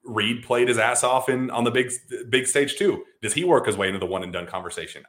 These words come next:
I hope not, because you kinda really are leaning on him and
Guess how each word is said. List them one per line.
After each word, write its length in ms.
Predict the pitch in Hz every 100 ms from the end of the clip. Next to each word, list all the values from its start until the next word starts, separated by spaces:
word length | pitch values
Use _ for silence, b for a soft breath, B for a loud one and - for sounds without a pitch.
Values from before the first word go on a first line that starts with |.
| -
I 80 | 92
hope 280 | 131 117
not, 320 | 143 131 160 110
because 260 | - 95
you 100 | 90
kinda 220 | - 101
really 340 | 95 98 104 104
are 100 | 98
leaning 380 | 92 98 110 113
on 140 | 110
him 260 | 113 123 110
and 160 | 87